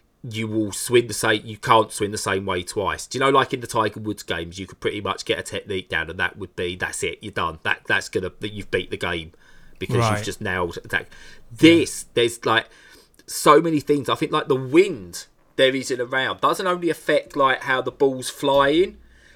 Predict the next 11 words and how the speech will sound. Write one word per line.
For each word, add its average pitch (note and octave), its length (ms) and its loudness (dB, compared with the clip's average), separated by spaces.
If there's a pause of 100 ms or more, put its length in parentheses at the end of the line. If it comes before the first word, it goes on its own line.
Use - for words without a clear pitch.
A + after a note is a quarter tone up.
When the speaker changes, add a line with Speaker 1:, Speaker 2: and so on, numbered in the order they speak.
(100)
Speaker 1:
but C3+ 140 4
I've C#3+ 140 0
noticed E3 480 0
it - 80 -4
has C#3 400 0
an C3+ 80 0
effect - 720 -2 (100)
on A#2+ 240 0
your A#2+ 240 2
swing C#3 400 -6
speed. E3 500 -4